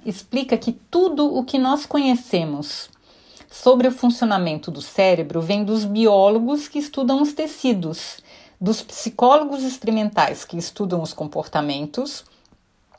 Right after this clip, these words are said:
e dos neurocientistas cognitivos que estudam como os tecidos se relacionam, se relacionam com os comportamentos,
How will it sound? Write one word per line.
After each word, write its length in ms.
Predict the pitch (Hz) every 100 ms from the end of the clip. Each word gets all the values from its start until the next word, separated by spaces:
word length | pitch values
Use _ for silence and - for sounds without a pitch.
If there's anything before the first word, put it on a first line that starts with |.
| _ _ _ _ _ -
e 100 | 247
dos 240 | 254 262
neurocientistas 1040 | 240 277 320 302 277 262 262 190 - 185 -
cognitivos 760 | 262 285 262 240 285 247 202
que 140 | - 247
estudam 540 | - - 254 247 294
como 240 | 302 359
os 80 | 415
tecidos 480 | 320 294 - 254 269
se 100 | 254
relacionam, 640 | 262 254 254 233 240 262 - _ -
se 200 | - -
relacionam 800 | 233 233 214 208 208 208 240 277
com 280 | 277 302 320
os 100 | 339
comportamentos, 920 | - 330 320 339 339 214 185 180 -